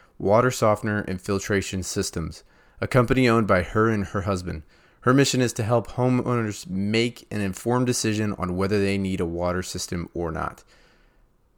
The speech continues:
And with that in mind, today's quote comes to, comes from us from W H Auden, a British American poet who said,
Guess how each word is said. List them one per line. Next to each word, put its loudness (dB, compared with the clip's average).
And -2
with 6
that 8
in 4
mind, 2
today's 4
quote 4
comes 0
to, -2
comes 4
from 4
us 0
from -4
W 4
H 2
Auden, 2
a -6
British 2
American 0
poet 0
who -6
said, 0